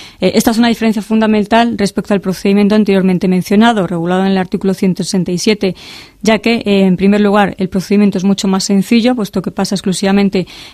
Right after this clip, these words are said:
eh, por las cámaras que ya están constituidas, no hay que celebrar nuevas elecciones, y en segundo lugar, porque el referéndum es facultativo. Y, por tanto, eh, no va, será sometido siempre, eh, con carácter obligatorio a la aprobación del conjunto de los españoles, sino solamente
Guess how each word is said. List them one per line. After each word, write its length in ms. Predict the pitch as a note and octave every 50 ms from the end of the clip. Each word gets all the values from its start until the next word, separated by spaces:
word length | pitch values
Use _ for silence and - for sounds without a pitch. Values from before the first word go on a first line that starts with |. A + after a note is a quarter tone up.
| -
eh, 280 | - F#3+ G3 G3 F#3+ F#3 F#3
por 120 | - G3+
las 160 | F#3+ F#3+ -
cámaras 300 | - - A3 G3+ F#3+ F#3
que 100 | F#3+ -
ya 60 | F#3+ G3
están 260 | F#3+ - G#3 G3 F#3+
constituidas, 720 | - G3 - - G#3 F3+ - G#3 A3 A3 G#3+ A3+ B3+ B3
no 80 | G#3+ F#3+
hay 60 | F3+
que 100 | - G3
celebrar 280 | E3+ F#3 F3+ F#3+ F#3 F3
nuevas 300 | F3 F3 F3 F3+ - G#3
elecciones, 560 | G#3 G#3+ G#3 - A#3 A3+ A3 A3 A#3 A#3 - - - - - - -
y 60 | A3+
en 60 | A3+
segundo 280 | G3+ A3+ A3+ A3+ A#3 A#3+
lugar, 340 | A#3+ A#3+ A#3 A#3 A#3+ B3 -
porque 220 | - G#3 G3+ G#3+
el 60 | G3 G3
referéndum 520 | G#3+ G3+ - G#3+ G#3 G#3 G3+ G#3+ A3 - -
es 160 | - G3+ -
facultativo. 760 | - G3 E3+ - F3 F3 - F3+ E3+ - G3 F3 E3 E3+ F3 - _ _ _ _ _ _ - - -
Y, 100 | - G3
por 140 | - G#3+ -
tanto, 340 | - G#3 G3+ F#3 G#3+ G#3 G#3 - - - - -
eh, 280 | - G#3+ G3 G3 F#3+ F#3+ -
no 220 | G#3 G#3+ A3 A3
va, 100 | G#3 G#3+
será 220 | G#3 - G#3+ G#3 G#3
sometido 440 | - A3+ G#3 G3+ G3 G#3 G#3+ G#3
siempre, 560 | G#3 - - A3+ G#3+ G#3 G3 - G#3 G#3 G3+ -
eh, 140 | G3+ F#3+ F3+
con 140 | - G3 F3
carácter 320 | - G3 F#3+ - - F#3
obligatorio 640 | F#3 F#3+ G3+ G3+ A3 G#3 G3+ - G3+ F#3+ G#3 G#3 -
a 80 | F#3+ F#3
la 80 | F3+
aprobación 580 | F3+ - G3 G3+ G#3 G3+ - - G3+ G3 G3 G3 - - - - _ _
del 120 | - F#3+
conjunto 400 | - F#3+ F#3 - - F#3+ F3 F#3+
de 60 | F3 E3+
los 140 | E3 -
españoles, 640 | F3+ - - - A2 - - - - - - - - _
sino 260 | - - G3+ F#3 F3+
solamente 600 | - - G#3 G#3 G#3 G#3 G#3 G3+ G3 G3+ G3+ G3+